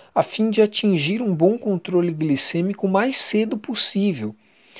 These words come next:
o que vai resultar certamente em preservação de célula beta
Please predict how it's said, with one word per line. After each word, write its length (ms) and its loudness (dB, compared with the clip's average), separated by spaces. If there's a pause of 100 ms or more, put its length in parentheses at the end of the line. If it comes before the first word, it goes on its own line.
(220)
o 80 -6
que 160 -2
vai 240 6
resultar 640 4
certamente 920 -2
em 60 -4
preservação 1000 0
de 120 -4
célula 440 0
beta 480 0